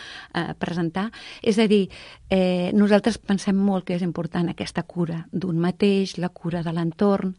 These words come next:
eh? I, i en aquest cas, la, el contacte amb la natura.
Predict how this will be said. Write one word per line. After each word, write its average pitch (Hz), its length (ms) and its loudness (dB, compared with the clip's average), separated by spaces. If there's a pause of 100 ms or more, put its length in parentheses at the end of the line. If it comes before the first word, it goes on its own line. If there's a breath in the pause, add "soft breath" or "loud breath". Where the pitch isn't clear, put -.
eh? 226 140 -2 (540 loud breath)
I, 196 420 2
i 190 140 0
en 185 120 2
aquest 208 280 0
cas, 240 400 0 (360 loud breath)
la, 202 160 2 (160)
el 185 140 2
contacte 180 460 -4
amb 170 100 -6
la 170 80 -8
natura. 165 500 -4